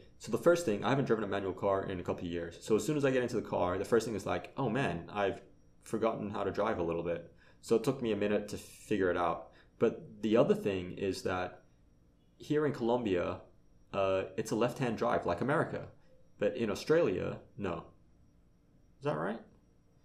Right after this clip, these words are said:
Yeah. In Australia, it's a right-hand drive. So just instinctively changing the gears, even though I haven't done it in years, I,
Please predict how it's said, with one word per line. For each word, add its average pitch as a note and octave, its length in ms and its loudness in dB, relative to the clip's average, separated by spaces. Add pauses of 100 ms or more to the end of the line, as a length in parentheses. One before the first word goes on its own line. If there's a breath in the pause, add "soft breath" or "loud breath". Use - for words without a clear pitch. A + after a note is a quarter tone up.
(140)
Yeah. G2+ 320 2 (300)
In A2+ 100 -2
Australia, A2+ 440 4
it's G#2 260 2
a - 80 2
right-hand A#2 400 2
drive. F2 380 -6 (320 soft breath)
So G#2 600 6 (260)
just C#3+ 240 0
instinctively F#2+ 1000 0 (460 soft breath)
changing D3 440 0
the A2+ 80 2
gears, A#2+ 580 2
even C3 220 2
though C3 100 4
I B2 60 4
haven't B2 180 -2
done A2+ 140 2
it F#2+ 100 -2
in G2+ 160 -4
years, F#2+ 500 4
I, G2+ 200 -2